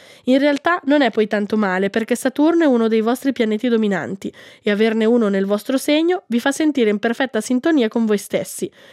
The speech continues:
consentendovi di fare quello che dovete invece di limitarvi a seguire la massa.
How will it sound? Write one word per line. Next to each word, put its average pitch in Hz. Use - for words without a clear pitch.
consentendovi 262
di 233
fare 208
quello 311
che 240
dovete 233
invece 254
di 262
limitarvi 254
a 214
seguire 226
la 202
massa. -